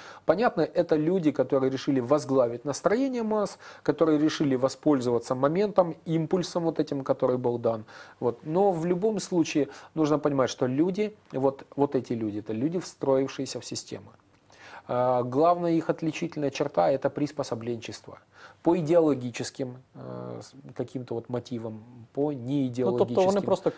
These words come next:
Speaker 1: Не имеет
Speaker 2: кон'юнктурники.
Speaker 1: значения. Не имеет значения. Главное, что они встроились, у них получилось, они до сих пор в обойме,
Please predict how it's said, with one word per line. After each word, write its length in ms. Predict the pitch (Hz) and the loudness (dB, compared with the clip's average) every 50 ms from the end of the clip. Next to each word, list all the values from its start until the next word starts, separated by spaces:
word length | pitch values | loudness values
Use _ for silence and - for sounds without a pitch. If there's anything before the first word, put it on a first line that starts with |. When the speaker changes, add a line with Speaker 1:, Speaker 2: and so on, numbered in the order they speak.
| - - _ _ - | -6 -20 _ _ -8
Speaker 1:
Не 80 | 147 | 0
имеет 160 | 147 165 165 170 170 170 139 120 | 2 4 4 4 4 2 2 2
Speaker 2:
кон'юнктурники. 180 | 131 123 - 101 98 | 2 0 0 0 -2
Speaker 1:
значения. 340 | - 123 - - 117 123 - - - | -4 -6 -8 -10 -12 -16 -18 -16 -10
Не 160 | 147 170 202 | -8 -4 -2
имеет 200 | 233 214 170 139 | 0 0 0 2
значения. 360 | 139 151 139 - 143 127 113 - - - - - | 0 0 -2 -2 -4 -4 -4 -8 -12 -16 -14 -4
Главное, 320 | - 143 175 208 233 220 190 | 2 4 4 4 4 2 -2
что 160 | - - 170 | 0 2 2
они 160 | 165 165 160 143 | 2 2 0 -2
встроились, 480 | - - - 190 233 254 220 190 - | -2 -2 2 2 2 2 2 0 -2
у 40 | 170 | -4
них 180 | 156 156 - - | -4 -4 -2 0
получилось, 400 | - 147 139 - - 196 185 - | 0 0 0 0 -2 -4 -4 -4
они 100 | 147 139 | -4 -2
до 100 | 139 135 | -2 -2
сих 100 | 131 - | -4 -2
пор 140 | - 135 127 | -2 -2 0
в 80 | 120 127 | 0 0
обойме, 440 | 123 120 117 107 107 110 139 156 | -2 -2 -2 -4 -4 -4 -8 -10